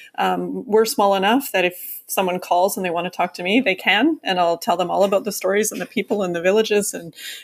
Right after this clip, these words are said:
and the artisans and that kind of thing. I know that's not realistic for large companies, but you should be able to, to get answers to those questions. Um, and,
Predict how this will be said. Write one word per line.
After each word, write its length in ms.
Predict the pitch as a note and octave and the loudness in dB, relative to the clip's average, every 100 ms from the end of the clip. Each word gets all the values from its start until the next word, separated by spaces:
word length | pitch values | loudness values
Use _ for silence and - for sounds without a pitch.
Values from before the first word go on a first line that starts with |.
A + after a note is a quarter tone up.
| - | -6
and 260 | F3 E3 | -4 -2
the 80 | D#3 | 0
artisans 640 | F#3+ A3+ A3+ G#3 G3 G3 F#3 | 4 4 4 2 2 0 -2
and 100 | E3+ | -4
that 160 | - | -4
kind 160 | - G3 | -2 -2
of 80 | G3 | 0
thing. 220 | G3 G3 | 0 0
I 60 | |
know 320 | F3 F3 E3+ - - | 0 0 -2 -4 -2
that's 260 | F3 - | -2 0
not 140 | F3+ F#3 | -2 -2
realistic 480 | F3 F3+ - F3+ - | -2 -2 -2 -4 -4
for 80 | |
large 320 | E3+ F3 E3+ - | -4 -2 -4 -4
companies, 500 | G#3+ A3+ B3 B3 - | -2 2 2 2 0
but 120 | - | -4
you 80 | G#3 | -2
should 220 | - - | 0 0
be 100 | - | 0
able 380 | G#3+ A#3 G#3 F#3 _ - | 2 2 2 -2 _ -2
to, 360 | A3+ G#3 G3 - - G3 | 2 2 2 -4 -12 -2
to 100 | G#3+ | 0
get 160 | G#3 | 2
answers 380 | F#3+ F3+ - F#3+ | 0 0 -2 -6
to 100 | - | -6
those 220 | E3 E3 | -6 -6
questions. 640 | - F3+ - B3+ D#4+ F4+ - - - - - | -6 -10 -6 -4 -2 -2 -6 -10 -14 -18 -8
Um, 400 | - F#3+ F#3 F3+ - | -2 0 0 -2 0
and, 260 | G#3 G#3 | 0 0